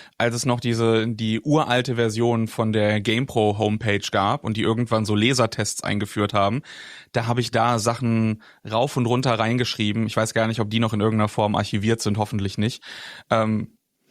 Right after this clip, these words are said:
äh, ich, ich hab auch für Testseiten und so alles Mögliche, also so Produkttestseiten geschrieben.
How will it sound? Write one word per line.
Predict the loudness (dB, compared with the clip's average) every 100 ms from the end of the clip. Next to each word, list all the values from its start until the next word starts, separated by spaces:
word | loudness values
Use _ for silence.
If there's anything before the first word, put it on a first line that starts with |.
| _ -6 -2
äh, | 0 -2
ich, | -6 -6
ich | -4
hab | -2
auch | 0
für | -2
Testseiten | -2 -2 0 0 0 0 0 0
und | 0
so | 2 2
alles | 2 -2 0
Mögliche, | 0 0 0 2 2
also | 2 2
so | 2 0
Produkttestseiten | 0 0 -2 -2 -4 -2 -2 -2 -2
geschrieben. | -6 -4 -6 -4 -4 -6